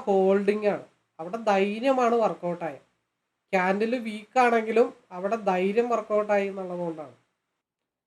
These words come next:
ഇനി അടുത്ത പിയുടെ ഒരു റിവേഴ്സൽ വരുന്നത് നൂറ്റി എഴുപത്തിരണ്ട് മുതൽ ഒരു മാർക്കറ്റിൽ റിവേഴ്സ് ഉണ്ട്. ഞാനിനി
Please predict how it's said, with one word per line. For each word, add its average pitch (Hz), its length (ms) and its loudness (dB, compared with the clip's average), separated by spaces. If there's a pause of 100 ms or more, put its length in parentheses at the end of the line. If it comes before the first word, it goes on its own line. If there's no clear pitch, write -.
(160)
ഇനി 208 200 -2
അടുത്ത 214 400 -2 (520)
പിയുടെ 220 540 0
ഒരു 240 120 6 (120)
റിവേഴ്സൽ 214 500 0 (120)
വരുന്നത് 196 400 -4 (3750)
നൂറ്റി 185 340 -6 (100)
എഴുപത്തിരണ്ട് 180 600 -4 (100)
മുതൽ 175 220 -2 (180)
ഒരു 175 120 -12 (100)
മാർക്കറ്റിൽ 160 440 -14 (120)
റിവേഴ്സ് 143 400 -20
ഉണ്ട്. 120 140 -20 (1900)
ഞാനിനി 165 600 -16